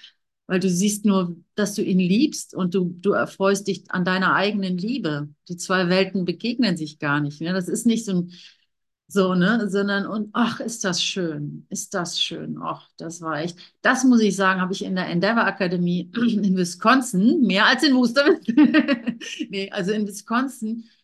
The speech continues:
wirklich sch-, tief erlebt, ne? Ich war da Kraut und Rüben. Ich war wirklich Kraut und Rüben und bin ich heute noch. Aber damals war ich es auf jeden Fall. Und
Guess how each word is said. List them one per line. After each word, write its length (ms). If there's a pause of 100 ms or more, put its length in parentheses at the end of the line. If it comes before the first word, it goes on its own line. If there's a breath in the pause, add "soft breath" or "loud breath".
(120)
wirklich 680 (360)
sch-, 280 (120)
tief 380
erlebt, 680 (120)
ne? 340 (200)
Ich 260
war 220
da 480 (160)
Kraut 320
und 260
Rüben. 460 (540)
Ich 140
war 200
wirklich 320
Kraut 260
und 160
Rüben 240
und 280 (360)
bin 140
ich 160
heute 300
noch. 320 (640)
Aber 200
damals 800
war 240
ich 120
es 180
auf 220
jeden 220
Fall. 540 (100)
Und 420